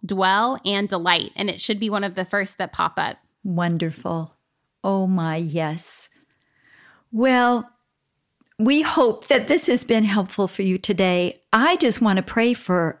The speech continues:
Speaker 2: all of our listeners, everyone who's listening in, for your own prayer life.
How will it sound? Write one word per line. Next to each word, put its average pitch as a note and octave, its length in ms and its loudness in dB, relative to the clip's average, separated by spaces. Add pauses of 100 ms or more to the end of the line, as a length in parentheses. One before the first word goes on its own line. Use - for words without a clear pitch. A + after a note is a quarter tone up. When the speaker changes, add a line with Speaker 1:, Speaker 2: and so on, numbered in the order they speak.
Speaker 2:
all G3+ 260 2
of A3+ 140 -2
our G#3+ 160 2
listeners, F3 540 -2
everyone G#3 380 2
who's G3 260 -2
listening G3 480 0
in, F#3 280 0
for F#3 140 -6
your E3 220 -2
own A3 260 2
prayer F3+ 300 -2
life. E3 400 -4